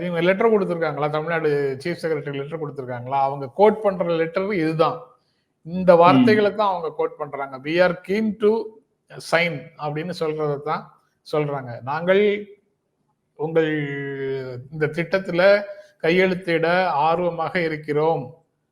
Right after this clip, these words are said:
Speaker 1: எங்க
Speaker 2: ம்.
Speaker 1: கமிட்டிலாம், நாங்க போட்ட கமிட்டிலாம் அதுக்கு ஆய்வு செய்து எங்களுக்கு அறிக்கை கொடுத்ததுக்கு பிறகு அப்படின்னு சொல்றாங்க.
Speaker 2: ம்.
Speaker 1: அந்த அறிக்கை வந்து ஒரு நெகட்டிவா இருந்ததுன்னா நெகட்டிவாக போயிடும். நாங்க கை-, கையெழுத்து போட மாட்டோம்.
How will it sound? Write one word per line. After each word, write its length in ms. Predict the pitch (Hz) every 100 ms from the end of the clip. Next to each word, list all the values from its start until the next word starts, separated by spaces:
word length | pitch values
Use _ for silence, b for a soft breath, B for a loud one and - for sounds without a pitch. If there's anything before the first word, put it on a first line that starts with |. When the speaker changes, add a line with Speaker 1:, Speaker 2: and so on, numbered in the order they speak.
| _ _ _ _ _
Speaker 1:
எங்க 340 | - 151 165 160
Speaker 2:
ம். 40 |
Speaker 1:
கமிட்டிலாம், 580 | 170 202 226 214 208 208
நாங்க 260 | 185 190 180
போட்ட 240 | 214 208
கமிட்டிலாம் 460 | 190 214 208 214 202
அதுக்கு 520 | 214 226 190 175 170
ஆய்வு 340 | 160 185 196
செய்து 420 | - 165 165 226
எங்களுக்கு 340 | 214 170 156 156
அறிக்கை 300 | 151 175 175
கொடுத்ததுக்கு 540 | 156 151 151 143 139
பிறகு 720 | 123 135 156 151 147 123 - _ -
அப்படின்னு 400 | 147 139 165 208
சொல்றாங்க. 320 | 160 139 139 135
Speaker 2:
ம். 140 | 123 120 - _ _ _ _ _ _ _ _ _ _ _
Speaker 1:
அந்த 280 | 135 156 151
அறிக்கை 500 | 170 202 214 214 202
வந்து 380 | 185 196 240 220
ஒரு 200 | 190 175
நெகட்டிவா 480 | 175 214 208 220
இருந்ததுன்னா 460 | 202 185 180 170 240 320
நெகட்டிவாக 560 | 226 214 208 190 160 151 139
போயிடும். 360 | 127 120 113 _ _
நாங்க 260 | 147 147 160
கை-, 100 | 156
கையெழுத்து 320 | 185 190 165
போட 180 | 170 160
மாட்டோம். 420 | 127 113 107